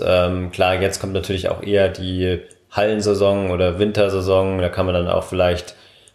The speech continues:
im nächsten Monat dann, ähm, auch, ähm, Sportarten draußen machen. Ich denk mal, bis die Seen oder sowas zufrieren, dauert's noch ein bisschen, dass man <laughs> vielleicht Schlittschuh laufen kann.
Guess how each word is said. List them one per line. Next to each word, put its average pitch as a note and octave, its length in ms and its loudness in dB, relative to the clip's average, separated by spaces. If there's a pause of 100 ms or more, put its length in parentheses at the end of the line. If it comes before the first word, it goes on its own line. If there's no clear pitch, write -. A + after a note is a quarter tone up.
im F2+ 340 -2
nächsten F#2 300 -2
Monat F#2 460 0
dann, F2+ 380 0
ähm, F2 280 0
auch, E2+ 320 -4
ähm, E2+ 340 0
Sportarten F2 520 0
draußen G2 420 0
machen. F#2+ 360 -2
Ich - 220 -10
denk F2 220 -4
mal, F#2 160 0
bis E2+ 160 -6
die F2+ 100 -4
Seen G2 320 0
oder F2+ 140 0
sowas F2+ 260 -2
zufrieren, F#2 640 -2
dauert's G2+ 320 2
noch G2+ 80 2
ein - 40 -12
bisschen, G2 220 0
dass F#2 180 0
man C3 100 4
<laughs> - 0 -
vielleicht G#2 200 2
Schlittschuh C3 300 0
laufen A2 340 2
kann. G#2+ 280 0